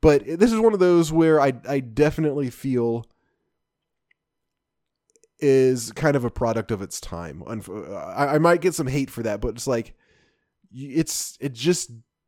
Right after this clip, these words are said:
it just doesn't hold up in my opinion. And it, it's hard for me to say because obviously I didn't play this when it originally came out, but playing it now, I just didn't really find much to have fun with. So,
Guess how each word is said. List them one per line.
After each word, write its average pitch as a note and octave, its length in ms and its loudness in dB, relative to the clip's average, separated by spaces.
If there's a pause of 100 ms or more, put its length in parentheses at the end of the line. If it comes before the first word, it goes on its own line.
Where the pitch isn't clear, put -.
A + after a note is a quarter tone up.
(2000)
it C#3 80 -2
just D3+ 180 -2
doesn't C#3+ 240 4
hold B2 180 0
up G2+ 160 -2
in F#2+ 80 -8
my E2+ 160 -8
opinion. D2+ 460 -6
And A2+ 100 -4
it, C#3+ 100 2
it's D3+ 160 0
hard G#3 200 6
for G3+ 80 -4
me F#3+ 80 0
to D#3+ 80 -2
say D3+ 180 4
because B2 380 -2 (1000)
obviously C3 480 -2
I A2+ 60 -2
didn't A2+ 240 -8
play A#2 260 -4
this C#3 240 -2
when C3 120 -2
it B2 100 -4
originally B2 460 -4
came A#2 220 -8
out, B2 300 -6 (320)
but C3 120 -6
playing D3+ 200 0
it A2+ 120 -4
now, A#2+ 240 -2
I A#2 100 0
just G2+ 480 -10
didn't C#3+ 340 2
really B2+ 240 0
find A2+ 460 -4
much - 480 -10 (180)
to B2 140 -4
have G#2 240 -6
fun E2 320 -12
with. E2+ 280 -14 (1400)
So, A#3 360 10